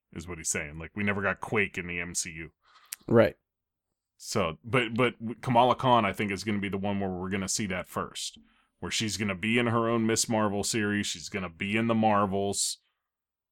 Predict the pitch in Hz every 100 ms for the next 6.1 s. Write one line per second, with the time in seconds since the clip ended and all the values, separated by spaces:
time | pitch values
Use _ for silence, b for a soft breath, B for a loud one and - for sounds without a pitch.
0 | _ _ 101 101 123 117 107 - 117 110
1 | 101 - 117 110 - 113 104 101 98 101
2 | 95 90 - 117 98 107 104 - 107 101
3 | - 110 101 95 - _ _ _ _ 98
4 | 95 92 90 95 92 92 90 87 85 85
5 | 82 _ - 101 80 82 73 - - -